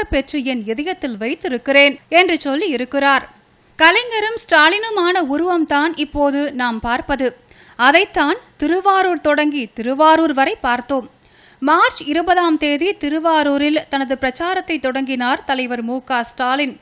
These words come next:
திராவிட முன்னேற்ற கழகத்திற்கு திருவாரூர் தான் தலைநகர் என்றார்.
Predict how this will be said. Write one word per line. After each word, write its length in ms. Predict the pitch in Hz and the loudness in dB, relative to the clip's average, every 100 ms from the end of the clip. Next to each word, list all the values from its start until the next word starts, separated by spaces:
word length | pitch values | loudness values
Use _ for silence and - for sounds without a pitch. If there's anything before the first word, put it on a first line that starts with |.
| _ - _ _ _ | _ -20 _ _ _
திராவிட 480 | 240 269 294 302 302 | 2 6 6 6 2
முன்னேற்ற 460 | 269 277 294 294 277 | 0 0 -2 -2 -4
கழகத்திற்கு 920 | 262 254 277 285 269 262 285 294 - - | 0 -2 -2 -6 -6 -6 -4 -4 -4 -6
திருவாரூர் 640 | 262 294 311 302 294 277 | -6 -2 -2 -2 -2 -2
தான் 260 | 262 269 233 | -2 -4 -6
தலைநகர் 520 | 226 269 302 269 349 | -6 -2 -2 -2 -6
என்றார். 580 | 233 233 269 269 240 | -4 -4 0 0 0